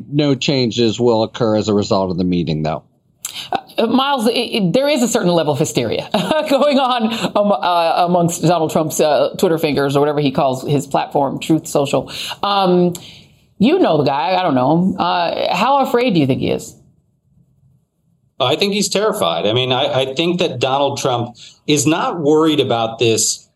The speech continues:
Speaker 3: affecting, you know, in general,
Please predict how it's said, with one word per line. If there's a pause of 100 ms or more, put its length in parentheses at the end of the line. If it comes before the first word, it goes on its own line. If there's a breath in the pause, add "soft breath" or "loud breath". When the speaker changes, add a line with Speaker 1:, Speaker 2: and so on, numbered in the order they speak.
(160)
Speaker 3:
affecting, (240 soft breath)
you
know,
in
general,